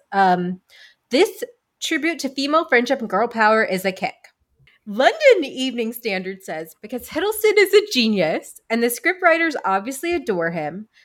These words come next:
the ocean-bound scenes are less nightmarishly tedious than non-fans of the genre might expect."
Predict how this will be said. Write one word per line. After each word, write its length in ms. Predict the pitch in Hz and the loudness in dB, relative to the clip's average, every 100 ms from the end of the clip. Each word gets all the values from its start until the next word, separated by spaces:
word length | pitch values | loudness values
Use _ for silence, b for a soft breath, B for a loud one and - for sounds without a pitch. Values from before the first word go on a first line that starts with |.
| _ | _
the 60 | - | 2
ocean-bound 600 | 247 330 403 330 320 311 | 2 4 4 6 4 2
scenes 200 | 262 247 | -2 -2
are 120 | 208 | 0
less 340 | 202 247 - 233 | 2 0 -2 -2
nightmarishly 960 | 220 214 254 285 294 330 - - - _ _ _ _ _ - - 285 311 294 269 | -2 0 0 0 0 -2 -4 -8 -12 _ _ _ _ _ -12 -8 -2 -2 -2 -4
tedious 840 | - 285 277 208 156 180 - - b b - | -8 -6 -2 0 0 -2 -6 -20 b b 0
than 180 | 220 | 2
non-fans 560 | 220 247 294 285 254 254 | 4 2 2 0 0 0
of 60 | 233 | -2
the 100 | 220 | 2
genre 420 | 196 190 196 190 | 2 0 -2 -2
might 260 | 180 160 | -4 -6
expect." 640 | 156 - 165 - - - | -8 -8 -8 -8 -14 -20